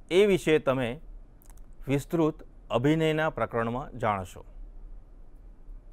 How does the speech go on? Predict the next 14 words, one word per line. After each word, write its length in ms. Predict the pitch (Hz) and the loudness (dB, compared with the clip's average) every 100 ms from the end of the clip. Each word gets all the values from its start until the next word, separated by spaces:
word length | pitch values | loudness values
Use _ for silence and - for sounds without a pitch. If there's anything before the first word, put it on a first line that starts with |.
| - - - - - - - - - - - - - | -18 -18 -18 -20 -20 -18 -18 -18 -18 -18 -18 -20 -6
ચોથો 360 | - 139 143 202 | 4 4 6 0
શબ્દ 340 | 190 123 110 | 2 2 2
છે 320 | 107 104 90 - - - - - - | 2 -2 -6 -8 -18 -16 -16 -14 0
રસ. 380 | 117 101 - - - - - - - - - - - - - | 2 2 -2 -16 -18 -18 -20 -20 -20 -20 -20 -20 -20 -18 -6
રૂપક 600 | 117 151 - 214 214 - - | 0 0 4 4 4 0 -2
અર્થાત 500 | 127 127 143 156 156 | -2 0 2 2 2
નાટકનો 800 | 110 107 110 - 170 170 151 156 | -2 0 0 0 -2 -2 -2 0
મુખ્ય 460 | 131 120 - - 151 | 0 -2 -6 0 0
હેતુ 520 | 123 127 - 113 - - - - - - - - | 2 -2 -2 -4 -6 -18 -20 -20 -20 -20 -20 -10
રસ 360 | - 120 170 - - | 0 4 4 2 -6
નિષ્પત્તિ 720 | 117 123 - 156 - - 170 | -4 -4 -2 -2 -2 -4 -2
ગણવામાં 440 | 127 110 107 104 | 0 0 0 0
આવે 240 | 95 90 90 | -2 -4 -10
છે. 160 | - | -12